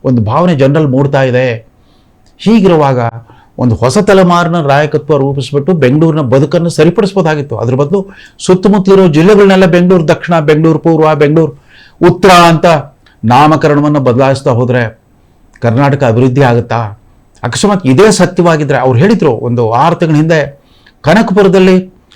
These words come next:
ಒಂದು ರೈತ ಸಮಾವೇಶವನ್ನು ಉದ್ದೇಶಿಸಿ ಅವರು ಮಾತಾಡಿದ್ರು.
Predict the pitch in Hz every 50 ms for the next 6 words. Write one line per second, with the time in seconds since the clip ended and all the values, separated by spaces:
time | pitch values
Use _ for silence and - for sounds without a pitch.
0 | _ _ _ _ - - - 98 104 110 131 170 208 190 190 208 196 190 156 135
1 | - - - 151 147 160 175 180 170 170 151 139 165 165 160 147 127 135 151 147
2 | - 165 156 147 139 131 127 123 139 135 127 120 120 120 117 113